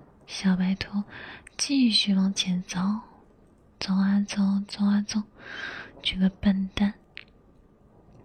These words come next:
他又迷路了。哎，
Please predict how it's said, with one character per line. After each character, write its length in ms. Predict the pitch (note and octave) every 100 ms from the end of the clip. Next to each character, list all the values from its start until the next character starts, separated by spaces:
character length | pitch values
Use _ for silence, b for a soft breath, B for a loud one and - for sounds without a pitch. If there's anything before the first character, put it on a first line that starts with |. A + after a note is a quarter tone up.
| - - - - - - - - - - - - - - - - -
他 100 | G#3
又 260 | A#3 B3
迷 200 | G#3 F3
路 140 | F3 -
了。 280 | - - - - - - - - B B B B B B B B B - _ - - - - B B B - _ _ _ _ - _ _ -
哎， 340 | - G3+ -